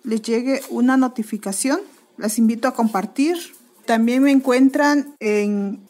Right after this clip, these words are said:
la página de Facebook como Puntillas y Bordados Say Artes, en Instagram como Say Artes,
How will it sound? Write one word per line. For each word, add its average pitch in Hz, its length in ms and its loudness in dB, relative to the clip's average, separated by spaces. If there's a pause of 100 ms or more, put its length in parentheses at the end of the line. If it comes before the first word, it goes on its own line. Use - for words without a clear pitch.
la 214 240 -2
página 269 480 2
de 208 140 -2
Facebook 262 680 0 (160)
como 277 300 0
Puntillas 262 540 0
y 277 40 0
Bordados 226 400 0
Say 240 240 0
Artes, 277 560 -2 (600)
en 220 220 -2
Instagram 311 600 4 (260)
como 226 260 0
Say 269 400 0
Artes, 330 680 0